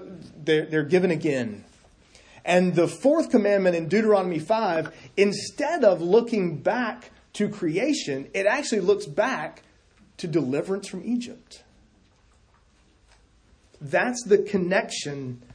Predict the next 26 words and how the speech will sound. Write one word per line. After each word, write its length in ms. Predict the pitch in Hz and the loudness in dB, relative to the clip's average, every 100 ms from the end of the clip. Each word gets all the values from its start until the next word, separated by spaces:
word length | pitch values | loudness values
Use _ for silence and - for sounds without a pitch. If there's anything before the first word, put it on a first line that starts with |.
| _ - | _ -6
made 500 | 151 165 196 208 139 | -2 0 0 -4 -6
there. 580 | 127 104 - - - - _ _ _ _ _ - - _ _ _ _ _ _ _ _ _ - | -8 -10 -16 -20 -20 -20 _ _ _ _ _ -20 -20 _ _ _ _ _ _ _ _ _ -6
In 100 | 156 | -2
other 160 | 175 | 2
words, 600 | 165 160 151 143 - - - _ - - _ _ _ _ - | 2 2 -2 -6 -12 -16 -20 _ -20 -20 _ _ _ _ -14
this 160 | 151 | -10
is 120 | 180 156 | -8 -4
not 260 | 151 170 | -2 0
a 40 | 202 | 0
law 680 | 156 156 160 165 160 156 - _ _ | 0 0 0 0 -4 -6 -14 _ _
to 100 | - | -16
keep 520 | 156 - 180 285 - - _ _ _ _ _ _ _ - | -10 -6 -4 -4 -10 -20 _ _ _ _ _ _ _ -6
to 100 | 151 | -6
gain 500 | 131 156 156 160 151 | -2 -2 0 -2 -2
God's 380 | 139 135 127 - | 0 -2 -4 -8
favor. 400 | 147 143 120 120 | -6 -4 -4 -6
It's 160 | 123 143 | -6 -6
a 60 | |
law 680 | 135 135 151 165 160 151 147 - _ _ _ - | -6 0 2 4 2 0 -4 -14 _ _ _ -8
to 100 | 156 | -8
keep 480 | - 208 175 - - - _ _ _ - | -4 -2 -2 -6 -14 -20 _ _ _ -4
to 180 | 196 170 | -2 0
respond 960 | 160 156 - 165 175 165 156 151 131 - _ _ _ - - | 0 -2 0 2 2 2 0 -2 -6 -14 _ _ _ -10 -2
to 160 | 190 | 0
his 540 | 170 156 131 120 - - - | 0 0 -2 -4 -10 -16 -16
favor. 560 | - 123 117 104 - | -6 -4 -4 -8 -12